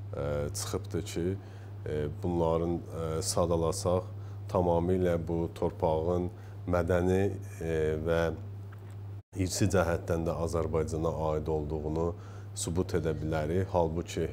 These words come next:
oradan heç bir hansısa görkəmli, e, erməni simasının çıxmağı, çıxması haqqında heç bir sübutlar da yoxdur. Bütövlükdə sözsüz ki, e, Dağlıq Qarabağ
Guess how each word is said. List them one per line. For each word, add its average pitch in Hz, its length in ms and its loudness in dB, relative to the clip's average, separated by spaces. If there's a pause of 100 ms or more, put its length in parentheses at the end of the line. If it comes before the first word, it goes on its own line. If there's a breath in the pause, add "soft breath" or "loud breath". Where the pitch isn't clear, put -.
(160)
oradan 82 360 0 (380 loud breath)
heç 98 280 2
bir 87 120 2
hansısa 85 500 0
görkəmli, 82 840 0 (460 loud breath)
e, 80 80 -2 (320)
erməni 85 380 2
simasının 82 600 -2
çıxmağı, 80 680 -2 (520)
çıxması 90 520 0
haqqında 80 680 -2 (340 loud breath)
heç 92 240 0
bir 85 80 0
sübutlar 82 600 0
da 80 100 2
yoxdur. 73 500 -2
Bütövlükdə 92 760 2 (320 loud breath)
sözsüz 98 540 0
ki, 85 220 2 (420 loud breath)
e, 80 260 0
Dağlıq 87 400 4
Qarabağ 80 500 2